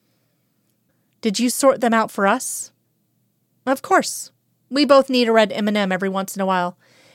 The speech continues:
and might as well have them at the ready." Getting up, she beckoned him to her height with a crooked finger and a smile. "You are an odd duck, Agent Mulder." "Do you like odd ducks?"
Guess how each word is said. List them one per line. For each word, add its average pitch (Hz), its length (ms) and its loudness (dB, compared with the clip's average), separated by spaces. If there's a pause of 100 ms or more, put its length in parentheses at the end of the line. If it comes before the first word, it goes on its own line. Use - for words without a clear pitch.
(120)
and 247 140 0
might 240 140 6
as 247 120 2
well 240 120 2
have 202 240 0
them 214 140 0
at 214 120 -2
the 214 80 -4
ready." 190 340 0 (1800)
Getting 262 300 2
up, - 260 0 (140)
she - 200 -2
beckoned 226 400 2
him 196 260 -2 (380)
to 262 120 0
her 262 160 2
height 226 360 0
with 208 140 -6
a 202 40 -6
crooked 220 280 -2
finger 196 260 -2
and 196 100 -2
a 202 40 -2
smile. 185 480 -2 (840)
"You 226 280 -2
are 269 100 2
an 208 120 0
odd 208 340 -2
duck, 196 260 -2
Agent 196 280 -4
Mulder." 185 400 -4 (1000)
"Do 208 140 -6
you 202 120 2
like 175 220 0
odd 185 180 0
ducks?" - 480 -4